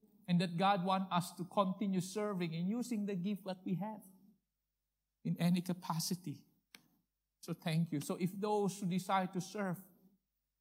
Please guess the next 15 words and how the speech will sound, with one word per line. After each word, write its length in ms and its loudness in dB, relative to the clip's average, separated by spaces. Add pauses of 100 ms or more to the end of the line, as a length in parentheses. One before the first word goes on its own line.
know 260 4
the 140 2
gift 360 0
and 220 0
see 220 0
how, 240 -2
where 240 0
God 260 -2
is 160 -2
placing 600 -2
you 180 -4 (840)
and 300 4 (120)
serve 580 6 (580)
as 140 -8
a 40 -4